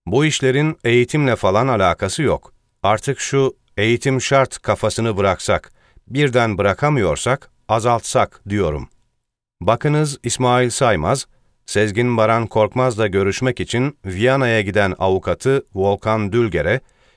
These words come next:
"Yabancı dil biliyor mu?" diye sormuş, o her türlü anlaşıyor cevabını almış. İşte avukat dediğin budur.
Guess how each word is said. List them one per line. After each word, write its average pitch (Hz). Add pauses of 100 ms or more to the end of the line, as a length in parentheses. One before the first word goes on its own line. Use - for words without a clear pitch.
(200)
"Yabancı 120
dil 123
biliyor 127
mu?" 95 (120)
diye 98
sormuş, 92 (440)
o 117
her 143
türlü 123
anlaşıyor 117 (140)
cevabını 92
almış. 73 (340)
İşte 123
avukat 131
dediğin 104
budur. 80